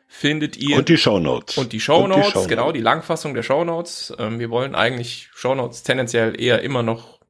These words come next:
Speaker 1: noch länger gerne haben und laufen da immer mal wieder in so Beschränkungen rein von Soundcloud und YouTube und was nicht alles.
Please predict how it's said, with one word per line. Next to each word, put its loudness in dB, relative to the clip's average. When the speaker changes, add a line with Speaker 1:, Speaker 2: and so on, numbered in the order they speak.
Speaker 1:
noch 2
länger 4
gerne 2
haben -2
und -6
laufen 2
da 4
immer 2
mal 0
wieder 2
in -4
so -2
Beschränkungen -2
rein -4
von -6
Soundcloud 0
und -4
YouTube -4
und -4
was -4
nicht -12
alles. -6